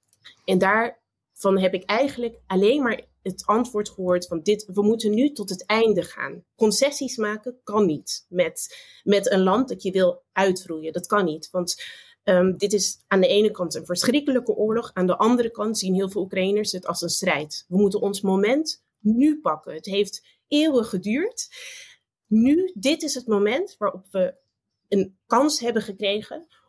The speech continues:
om het voor eens en voor altijd, bij wijze van spreken, vast te leggen dat wij een eigen onafhankelijk land zijn. Dus je ziet ook heel erg een soort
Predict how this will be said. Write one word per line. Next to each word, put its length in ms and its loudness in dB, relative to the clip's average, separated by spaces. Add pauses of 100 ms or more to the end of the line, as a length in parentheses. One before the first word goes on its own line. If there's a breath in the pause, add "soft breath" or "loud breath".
(100)
om 220 4
het 320 -4
voor 300 0
eens 340 2
en 160 -2
voor 180 0
altijd, 480 0
bij 100 -4
wijze 260 -2
van 140 -4
spreken, 480 -4
vast 460 0
te 100 0
leggen 320 -8
dat 160 -12
wij 440 -2 (200)
een 240 2
eigen 480 -2
onafhankelijk 760 -2
land 240 -2
zijn. 280 -10 (240 loud breath)
Dus 140 -4
je 80 2
ziet 260 2
ook 140 2
heel 300 4
erg 220 -2
een 80 -14
soort 360 -8